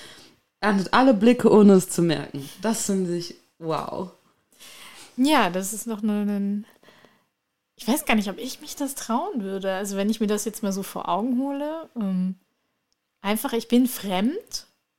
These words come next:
Speaker 2: Ne? Also irgendwann ist, ist die, die Protagonistin ja auch so ein bisschen im Zwiespalt, so, „Oh, verdammt, warum bin ich jetzt losgelaufen, irgendwo hin,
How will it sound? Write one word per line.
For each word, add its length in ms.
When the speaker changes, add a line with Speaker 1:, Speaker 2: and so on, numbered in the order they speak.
Speaker 2:
Ne? 220
Also 200
irgendwann 580
ist, 340
ist 280
die, 300
die 140
Protagonistin 720
ja 120
auch 40
so 100
ein 60
bisschen 260
im 160
Zwiespalt, 480
so, 160
„Oh, 220
verdammt, 500
warum 200
bin 140
ich 100
jetzt 180
losgelaufen, 720
irgendwo 360
hin, 300